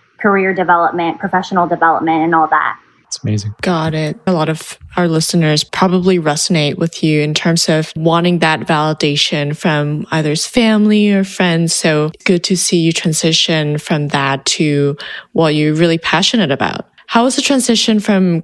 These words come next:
Speaker 3: college pursuing a business degree to what you're currently doing now as a female entrepreneur?
Speaker 1: It was interesting because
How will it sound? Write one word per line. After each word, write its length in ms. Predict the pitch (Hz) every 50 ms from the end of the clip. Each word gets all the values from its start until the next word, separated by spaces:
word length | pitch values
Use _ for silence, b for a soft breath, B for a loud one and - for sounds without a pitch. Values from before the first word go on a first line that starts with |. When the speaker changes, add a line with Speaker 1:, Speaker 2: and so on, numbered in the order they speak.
| - -
Speaker 3:
college 760 | - - 196 185 185 185 175 175 170 - - - - - - -
pursuing 420 | 190 185 - - 185 170 165 165
a 40 | 165
business 340 | 165 180 170 - 190 - -
degree 340 | - 180 - 170 160 156
to 300 | 156 - - 202 175 165
what 160 | 165 175 180 180
you're 140 | 175 160
currently 360 | 165 - 208 180 165 165 160 160
doing 360 | 165 - 175 214 240 214 190
now 340 | 139 135 135 - - 185 B B B B B B B B -
as 180 | - 185 - -
a 20 | 190
female 300 | 180 - 190 165 165 156
entrepreneur? 680 | 156 160 - - - - 156 151 170 165 - - 190 - _ _ _ - -
Speaker 1:
It 80 | 220 214
was 180 | 214 220 214 - -
interesting 640 | 214 214 208 - 208 202 - - 202 190 185 185 185
because 520 | 180 185 180 - 208 190 185 180 175 180